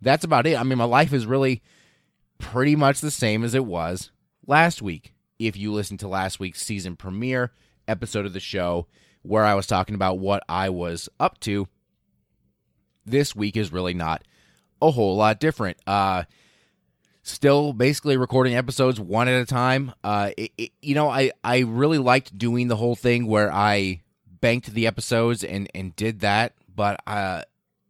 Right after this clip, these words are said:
I don't know. It just feels weird now to do that. I kinda like doing one a week, recording it, putting it all together, and then getting it ready to go. It, it kinda feels more, more,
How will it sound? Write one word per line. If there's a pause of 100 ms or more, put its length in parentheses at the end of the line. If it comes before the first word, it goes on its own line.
(140)
I
don't
know.
It
just
feels
weird
now (640)
to
do
that.
I
kinda
like
doing (140)
one
a
week, (440)
recording
it, (260)
putting
it
all
together,
and
then
getting
it
ready
to
go.
It,
it
kinda
feels
more, (240)
more,